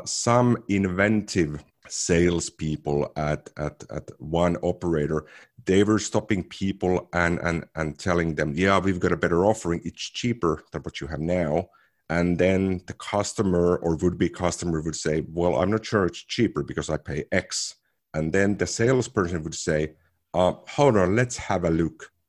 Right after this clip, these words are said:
And they would log in to the competitor's website using your email address. They would casually query your email address.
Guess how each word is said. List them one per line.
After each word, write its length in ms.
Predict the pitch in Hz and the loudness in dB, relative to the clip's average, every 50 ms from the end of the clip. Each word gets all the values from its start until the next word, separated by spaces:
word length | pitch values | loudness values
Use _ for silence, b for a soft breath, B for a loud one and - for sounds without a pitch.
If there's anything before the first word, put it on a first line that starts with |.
| - | -4
And 220 | 85 87 85 85 80 | -2 0 0 2 2
they 160 | 104 110 135 | 2 2 4
would 180 | 135 131 107 107 | 2 2 2 2
log 380 | 107 104 104 107 104 92 90 | 4 4 4 4 2 4 4
in 340 | 113 123 131 127 127 120 120 | 2 2 4 2 0 -2 -2
to 100 | - - | -6 -6
the 120 | - 113 | -6 -6
competitor's 880 | - - - 98 95 95 - - 117 113 - 117 110 - 104 95 87 - | -6 -4 -4 -4 -4 -2 0 0 0 0 0 -6 -2 0 -2 -2 -2 -2
website 640 | - 87 98 101 95 87 - - 78 76 78 76 73 | 0 2 2 2 2 0 -2 -2 -2 -2 -2 -4 -4
using 340 | 82 87 90 90 - 87 82 | -4 -4 -4 -2 -2 -2 -2
your 240 | 80 85 87 82 - - | 0 0 0 0 -2 -2
email 420 | 98 98 98 98 95 90 85 78 | -2 -2 0 2 2 2 2 0
address. 400 | 71 67 65 69 - 92 95 95 | -2 -4 -6 -6 -4 -4 -4 -4
They 160 | - - 69 71 | -4 -4 -6 -4
would 200 | 69 76 - - | -4 -6 -10 -12
casually 420 | - - 73 73 - - 73 76 | -12 -12 -10 -8 -4 -4 -4 -4
query 400 | - _ - - 69 65 76 69 | -6 _ -10 -8 -6 -6 -6 -6
your 160 | 69 76 55 60 | -8 -6 -4 -2
email 340 | 82 95 101 92 82 78 | 0 2 2 2 0 0
address. 420 | 73 71 73 78 92 101 98 - | -2 -6 -6 -4 -4 -4 -4 -6